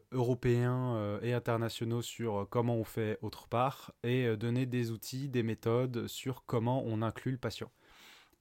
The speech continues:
Donc moi, le sujet de la confiance dans ce sujet-là, euh, il, il est largement important et je peux largement mettre de la confiance dans ce, dans ce sujet.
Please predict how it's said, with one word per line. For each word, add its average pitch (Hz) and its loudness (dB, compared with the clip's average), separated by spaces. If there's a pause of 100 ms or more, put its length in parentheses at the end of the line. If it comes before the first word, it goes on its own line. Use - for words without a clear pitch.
Donc 104 -6
moi, 120 0
le 117 2
sujet 131 -4
de 131 2
la 120 2
confiance 117 -6
dans 107 -6
ce - -12
sujet-là, 107 -2
euh, 98 -4
il, 95 -10
il 98 -10
est 98 -6
largement 107 -2
important 139 -2
et 104 -4
je - -12
peux 113 -6
largement 107 -2
mettre 120 0
de 113 -2
la 107 0
confiance 107 -4
dans 104 -4
ce, - -16
dans 120 -6
ce - -8
sujet. 107 -8